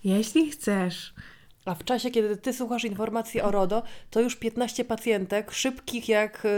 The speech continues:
Speaker 2: y, studenci na usosie w dzień rejestracji na W F, już się zapisuje na wizytę u ginekologa w ciągu kolejnego tygodnia.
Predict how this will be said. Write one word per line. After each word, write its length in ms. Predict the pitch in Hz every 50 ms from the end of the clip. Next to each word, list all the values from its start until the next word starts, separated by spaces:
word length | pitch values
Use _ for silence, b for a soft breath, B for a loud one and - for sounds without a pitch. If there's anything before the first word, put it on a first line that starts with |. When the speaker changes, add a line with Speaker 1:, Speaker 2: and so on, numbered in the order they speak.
| 202 208
Speaker 2:
y, 40 | 196
studenci 540 | 202 - - 214 190 240 247 254 269 220 220
na 120 | 226 208
usosie 520 | 208 214 - - 247 247 247 - 226 220
w 60 | 196 190
dzień 180 | 233 247 240
rejestracji 520 | 220 214 214 208 - 226 240 233 233 226 226
na 120 | 226 220
W 160 | 185 185 196
F, 220 | 196 208 233 - - B B B B B
już 100 | 233 240
się 160 | - - 269
zapisuje 540 | 247 262 240 233 220 - 240 226 240 240 233
na 260 | 214 214 214 214 208
wizytę 340 | 202 196 196 202 190 - 220
u 120 | 202 196 190
ginekologa 580 | 185 185 202 202 202 196 196 196 196 190 202
w 60 | 190
ciągu 220 | - 196 190 185 185
kolejnego 440 | - 196 190 185 185 185 175 185 180
tygodnia. 500 | - 180 160 160 156 151 143 - 156